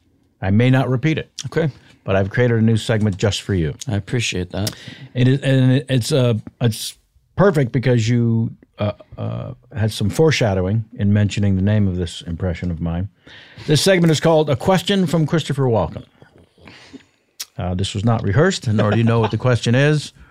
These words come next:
Speaker 1: nor do I know what I'm going to say.
Speaker 2: All right.
Speaker 1: But here is a question from Christopher Walken. James, I feel I can call you that, so I'm gonna.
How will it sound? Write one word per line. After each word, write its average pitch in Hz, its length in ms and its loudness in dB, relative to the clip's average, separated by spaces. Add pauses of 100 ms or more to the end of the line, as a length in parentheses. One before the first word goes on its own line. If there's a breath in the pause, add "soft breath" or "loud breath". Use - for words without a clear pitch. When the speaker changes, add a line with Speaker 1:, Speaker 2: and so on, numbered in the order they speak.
(360 loud breath)
Speaker 1:
nor 110 160 4
do 113 140 2
I 113 60 4
know 107 180 2
what 101 80 2
I'm 95 160 0
going 82 240 0
to 80 80 -4
say. - 160 -6 (100)
Speaker 2:
All 85 80 -6
right. 110 180 -2
Speaker 1:
But 107 60 2
here 160 240 4
is 165 140 4
a 117 100 0
question 87 580 -2 (340 soft breath)
from 98 280 2
Christopher 104 440 -2
Walken. 87 400 -2 (1600 soft breath)
James, 127 640 4 (2250 loud breath)
I 156 100 4
feel 190 280 4
I 127 100 4
can 113 160 2
call 120 240 2
you 104 100 2
that, 104 380 0
so 110 300 2
I'm 104 180 2
gonna. 104 420 -2